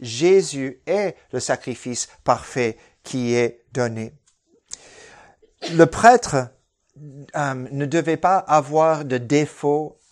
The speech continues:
euh, euh, physique. Euh, s'il avait un, un, un bras qui était paralysé, s'il était déformé,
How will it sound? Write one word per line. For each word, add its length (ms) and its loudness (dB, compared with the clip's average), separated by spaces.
euh, 680 -6
euh, 400 -8
physique. 560 -8
Euh, 300 -4
s'il 320 -4
avait 340 6
un, 440 -2
un, 320 -14
un 140 -8
bras 300 2
qui 140 -6
était 160 -6
paralysé, 760 -4
s'il 240 -10
était 220 -8
déformé, 760 -4